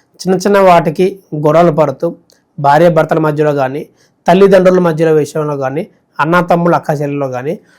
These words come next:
ఎన్నో సమస్యలు వారి వారికే అండర్‌స్టాండింగ్ లేక ఇతరుల మాటలు వింటూ అది నిజమని నమ్మి వీళ్ళ మీద అపోహతో వీరిని దోషిగా చూస్తూ వీరిని ఎంతోమంది ఎంతో దారుణంగా ఇబ్బంది పెట్టే విషయం కనబడుతున్నది.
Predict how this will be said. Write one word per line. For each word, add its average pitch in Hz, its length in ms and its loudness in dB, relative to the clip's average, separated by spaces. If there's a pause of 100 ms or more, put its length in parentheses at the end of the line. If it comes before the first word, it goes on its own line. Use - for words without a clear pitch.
(200)
ఎన్నో 185 300 2 (260)
సమస్యలు 180 640 0 (120)
వారి 151 300 2 (120)
వారికే 180 360 0 (400)
అండర్‌స్టాండింగ్ 180 720 0
లేక 147 260 -2 (460)
ఇతరుల 214 320 4
మాటలు 202 360 2
వింటూ 156 360 -2 (420)
అది 190 220 4
నిజమని 208 440 4
నమ్మి 196 280 2
వీళ్ళ 175 260 2
మీద 190 180 0
అపోహతో 170 560 0 (460)
వీరిని 185 440 4 (140)
దోషిగా 185 440 4
చూస్తూ 175 400 -2 (600)
వీరిని 170 400 -2
ఎంతోమంది 160 640 0 (180)
ఎంతో 151 360 -2
దారుణంగా 151 760 -6 (720)
ఇబ్బంది 185 340 2
పెట్టే 175 320 0
విషయం 160 320 -4
కనబడుతున్నది. 135 720 -10